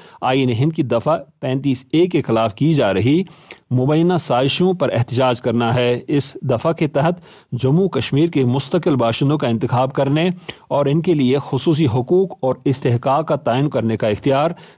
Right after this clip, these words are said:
ریاستی قانون سازیہ کو ہے۔ دفعہ پینتیس اے کے خلاف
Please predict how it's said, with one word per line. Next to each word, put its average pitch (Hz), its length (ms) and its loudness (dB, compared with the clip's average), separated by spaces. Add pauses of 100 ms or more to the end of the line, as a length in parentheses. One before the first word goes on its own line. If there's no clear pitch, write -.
ریاستی 139 400 0
قانون 120 320 -2
سازیہ 131 460 0
کو 113 240 0
ہے۔ 113 180 2 (460)
دفعہ 139 200 0
پینتیس 143 520 -2
اے 180 200 2
کے 165 140 -2
خلاف 127 400 0